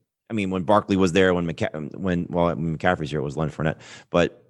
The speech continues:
uh, Zeke, Barkley, you know, Fournette, when those guys came out, it's hard to overlook what they could be for the short term. And this is how, you know, your approach to dynasty. Are you looking to win now? Are you looking for three years? Are you looking for five years? You know, it depends on what your approach is. But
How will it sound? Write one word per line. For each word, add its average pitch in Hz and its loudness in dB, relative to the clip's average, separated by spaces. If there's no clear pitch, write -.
uh, 78 0
Zeke, 98 2
Barkley, 95 2
you 87 -8
know, 85 -6
Fournette, 95 -4
when 90 -4
those 92 0
guys 95 2
came 87 -4
out, 104 2
it's - -4
hard 107 4
to 82 0
overlook 92 0
what 87 -2
they 82 2
could 143 2
be 92 4
for 85 -4
the 82 2
short - 2
term. 78 -2
And 113 2
this 131 2
is 123 -2
how, 123 4
you 120 2
know, 107 2
your 101 4
approach 113 4
to 95 -6
dynasty. 110 0
Are 80 0
you 90 2
looking 95 -2
to 90 -4
win 90 0
now? 101 4
Are 107 4
you 92 4
looking 85 -2
for 80 -8
three 117 -2
years? 120 4
Are - -4
you 82 -2
looking 78 -6
for 78 -8
five 101 2
years? 104 2
You 92 -2
know, 87 0
it 82 -4
depends 104 -2
on 98 0
what 95 -2
your 90 -2
approach - 0
is. - -10
But 87 0